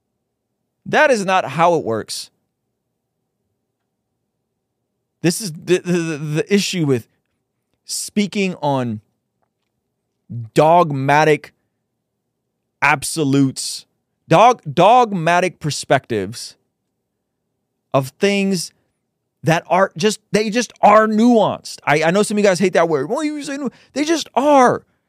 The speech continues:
How to bring up godly children is complicated, right? How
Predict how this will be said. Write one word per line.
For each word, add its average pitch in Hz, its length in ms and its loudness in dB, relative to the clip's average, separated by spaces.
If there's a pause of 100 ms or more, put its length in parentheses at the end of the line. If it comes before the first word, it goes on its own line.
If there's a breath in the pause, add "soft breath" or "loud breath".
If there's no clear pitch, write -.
How 247 260 2
to 277 100 4
bring 233 380 0
up 185 180 -2
godly 226 360 2
children 233 360 -6
is 185 300 -6 (640)
complicated, 240 840 0 (1120)
right? 294 320 0 (720)
How 269 640 4